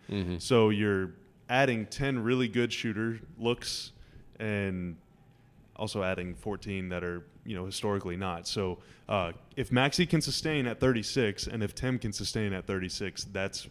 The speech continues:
Speaker 2: really good. And they'll definitely be league average or better.
Speaker 1: Yeah.
Speaker 2: I mean, one hundred percent.
Speaker 1: Yeah, it's just, I mean, I know the cold streak's coming for somebody.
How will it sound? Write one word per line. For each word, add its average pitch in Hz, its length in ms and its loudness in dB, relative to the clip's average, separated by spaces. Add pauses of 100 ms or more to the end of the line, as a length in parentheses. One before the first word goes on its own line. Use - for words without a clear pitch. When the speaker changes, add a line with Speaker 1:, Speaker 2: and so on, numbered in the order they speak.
Speaker 2:
really 95 500 0
good. 85 280 -4
And 107 160 -2
they'll 117 120 8
definitely 117 420 4
be 98 160 -2
league 92 160 0
average 90 280 0
or 87 60 -2
better. 90 340 -2 (300)
Speaker 1:
Yeah. 90 220 -2 (200)
Speaker 2:
I - 40 -10
mean, 92 400 -4 (320)
one 104 180 -2
hundred 110 180 2
percent. 87 340 -10 (800)
Speaker 1:
Yeah, 104 240 6 (140)
it's 117 260 0
just, - 280 2 (100)
I 127 40 0
mean, 123 120 8
I 120 60 8
know 123 220 12
the 104 120 6
cold 98 320 4
streak's 95 280 2
coming 92 300 2
for 87 140 -4
somebody. 92 480 2